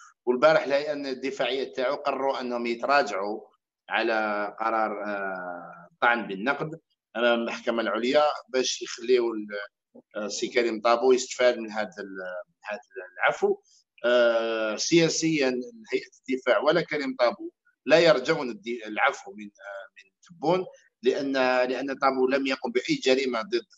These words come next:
الدوله ولا اي جريمه ضد المجتمع الجزائري حتى يرجع العفو، لكن ظروفه الصحيه وظروف كورونا تستدعي انه فريق ال-، الدفاع يكون اكثر حكمه،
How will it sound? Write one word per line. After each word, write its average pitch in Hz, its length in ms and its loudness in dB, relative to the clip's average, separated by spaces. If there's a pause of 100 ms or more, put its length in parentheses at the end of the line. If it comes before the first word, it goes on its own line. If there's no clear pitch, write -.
الدوله 127 340 2
ولا 127 240 2
اي 135 100 0
جريمه 120 500 0
ضد 107 80 -8 (200)
المجتمع - 380 -12
الجزائري 95 680 -12 (320)
حتى - 320 2
يرجع 110 260 0
العفو، 135 300 0
لكن 165 280 0
ظروفه 165 340 0
الصحيه 131 600 -2 (440)
وظروف 147 600 4
كورونا 156 520 2
تستدعي 151 680 -4
انه 127 160 -4
فريق 131 260 -8 (100)
ال-، 120 440 -10
الدفاع 156 420 2 (360)
يكون 127 340 -2
اكثر 151 300 0
حكمه، 135 540 2